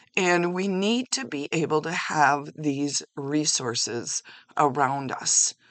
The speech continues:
It is not bad. You guys, your world is so different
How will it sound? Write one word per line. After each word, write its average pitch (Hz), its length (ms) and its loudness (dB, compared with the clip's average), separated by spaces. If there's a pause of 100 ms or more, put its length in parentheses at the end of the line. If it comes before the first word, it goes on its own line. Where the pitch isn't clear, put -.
(840)
It 285 200 6
is 220 160 4
not 196 280 6
bad. 170 320 10
You 196 160 -2
guys, 302 360 2
your 233 580 6
world 220 640 6 (480)
is 220 200 6
so 294 460 4
different 165 680 2